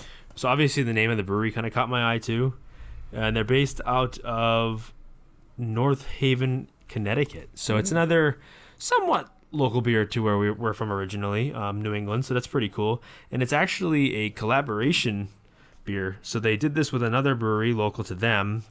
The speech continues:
Speaker 1: called Tox Brewing. Not entirely sure I've ever had anything from Tox Brewing, but I definitely have had stuff from Abomination before, and I liked what I had. So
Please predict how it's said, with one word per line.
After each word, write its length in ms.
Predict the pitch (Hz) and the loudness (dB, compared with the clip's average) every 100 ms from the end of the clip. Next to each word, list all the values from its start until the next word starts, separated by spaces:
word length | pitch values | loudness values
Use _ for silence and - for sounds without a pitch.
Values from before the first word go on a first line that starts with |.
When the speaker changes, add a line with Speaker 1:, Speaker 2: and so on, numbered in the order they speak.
| - | -10
Speaker 1:
called 260 | 101 95 | -8 -8
Tox 400 | - 120 135 - | -4 -2 -2 -6
Brewing. 420 | - 160 175 233 269 _ _ _ - - - | -10 -4 -4 -4 -8 _ _ _ -20 -18 -8
Not 200 | 110 139 | -2 0
entirely 580 | 139 - 117 127 147 151 | -2 -2 0 0 0 -4
sure 300 | - 147 143 | -4 0 0
I've 80 | 131 | 0
ever 140 | 127 | -2
had 240 | 101 120 131 | -2 -2 -2
anything 260 | 143 139 | -2 -2
from 140 | 135 110 | -2 -4
Tox 400 | - 127 160 - | -2 0 0 -4
Brewing, 320 | 185 185 190 | -6 -2 0
but 120 | 139 | 2
I 60 | 123 | 2
definitely 440 | 127 127 143 135 | 0 -2 -2 -2
have 220 | 123 123 120 | 0 0 0
had 220 | 120 120 | -2 -2
stuff 220 | - 113 | -4 -4
from 380 | - 110 98 101 | -4 -6 -4 -6
Abomination 640 | 101 101 101 104 107 101 | -6 -6 -2 -2 -2 -4
before, 400 | 95 95 95 95 - - - - - | -8 -8 -10 -10 -14 -20 -20 -20 -10
and 140 | 117 113 | -2 2
I 60 | |
liked 260 | 127 135 131 | 4 2 2
what 80 | 123 | 0
I 100 | 98 | 2
had. 280 | 92 85 | 0 -4
So 260 | - 113 107 | 0 0 0